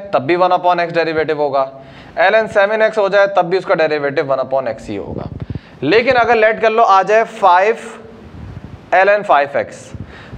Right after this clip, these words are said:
तो ln five एक्स का derivative तो वन upon x होता है ना, ये फ़ाइव अपनी तरफ से लिख दो, तो ये हो जाएगा five upon x। ln x का या ln फ़ाइव एक्स का derivative होगा one upon x, उसको एक फ़ाइव से multiply करो तो five upon x आ जाएगा।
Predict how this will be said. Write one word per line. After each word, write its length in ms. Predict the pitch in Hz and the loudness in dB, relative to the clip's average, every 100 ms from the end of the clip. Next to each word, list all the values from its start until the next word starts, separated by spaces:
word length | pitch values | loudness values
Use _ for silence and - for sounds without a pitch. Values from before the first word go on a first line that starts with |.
| - | -4
तो 60 | - | 0
ln 240 | 208 254 262 | 2 2 2
five 260 | 233 233 | 2 2
एक्स 140 | 233 233 | -2 0
का 100 | 247 | 2
derivative 480 | 220 214 208 208 | 4 2 0 0
तो 140 | 214 240 | 0 0
वन 200 | 196 208 | 2 2
upon 240 | 214 214 214 | 2 2 2
x 160 | 220 | 0
होता 200 | 190 156 | 0 0
है 80 | 151 | 2
ना, 200 | 170 180 151 | 0 -2 -2
ये 120 | 202 | -2
फ़ाइव 340 | 196 180 190 | 2 2 4
अपनी 180 | 185 170 | 0 -2
तरफ 220 | 156 156 | -2 -2
से 120 | 156 185 | -2 -4
लिख 140 | 160 | -4
दो, 140 | 147 | -6
तो 720 | 156 - - - - - - | -8 -10 -18 -16 -16 -12 -4
ये 0 | |
हो 100 | 170 | -2
जाएगा 220 | 165 160 160 | 2 2 0
five 340 | - 127 135 | 0 0 0
upon 300 | 131 139 135 | -4 -4 -4
x। 180 | - - - - - - - - - - - - 143 | -10 -16 -20 -20 -20 -18 -18 -20 -20 -18 -16 -4 0
ln 280 | 170 190 | 0 0
x 120 | 185 - | -2 0
का 240 | 202 202 | 2 4
या 180 | 180 185 165 | 2 2 2
ln 160 | 180 190 | 2 2
फ़ाइव 280 | 185 180 | 2 2
एक्स 160 | 185 - | 0 0
का 100 | 202 | 0
derivative 520 | 170 165 165 165 185 | 2 2 0 -2 0
होगा 180 | 185 185 | 2 2
one 240 | 165 147 185 | 2 0 2
upon 280 | 226 233 | 2 0
x, 200 | 240 - - - - - - | -4 -8 -18 -20 -20 -12 -6
उसको 200 | 170 202 | -2 -2
एक 100 | 196 | 0
फ़ाइव 240 | 180 170 | 2 2
से 120 | 175 214 | 2 0
multiply 460 | 196 196 185 190 | 0 0 2 2
करो 180 | 175 170 | 2 -2
तो 120 | 170 | -2
five 260 | 180 147 139 | -2 0 0
upon 260 | 127 139 143 | -4 -6 -4
x 200 | 110 - | -8 -8
आ 100 | 98 | -8
जाएगा। 320 | 87 113 143 | -8 -12 -14